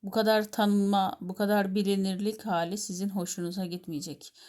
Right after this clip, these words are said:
Tam yalnız kalmak istediğiniz bir dönemde böyle bir şeyin başınıza gelmesi sizi zorlayabilir ama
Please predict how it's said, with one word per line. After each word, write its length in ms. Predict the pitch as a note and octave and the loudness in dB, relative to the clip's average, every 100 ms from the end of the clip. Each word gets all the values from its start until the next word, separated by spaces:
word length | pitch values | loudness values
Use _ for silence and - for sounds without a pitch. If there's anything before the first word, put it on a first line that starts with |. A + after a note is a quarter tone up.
| - - _ | -20 -20 _
Tam 360 | - A#3 A3+ A3+ | -2 2 2 2
yalnız 440 | A3 G3 G3 G#3 | 6 6 6 -2
kalmak 540 | - G3+ F3+ F#3+ G#3 - | 0 0 2 0 -4 -6
istediğiniz 640 | - F#3+ F3+ F3+ F3+ F#3 | -6 -4 -2 -2 -2 -4
bir 180 | F3+ F3 | -6 -4
dönemde 500 | F3+ E3+ E3 E3+ F#3+ | -2 0 -2 -4 -4
böyle 300 | F#3+ G#3+ G3 | -2 0 0
bir 80 | F#3+ | -2
şeyin 400 | - E3 E3 F#3 | -4 -6 -4 -2
başınıza 420 | F3 E3+ E3 F#3+ | -2 -4 -4 -2
gelmesi 520 | F3+ D#3 - D3+ G3+ | 0 -2 -2 -4 -2
sizi 280 | G3+ F3 F3+ | -2 -2 -4
zorlayabilir 720 | F3+ F3 F3 E3 E3+ D#3 F#3+ | -2 -2 0 -2 -2 -2 -2
ama 400 | B3 F3+ G#3+ | 0 2 0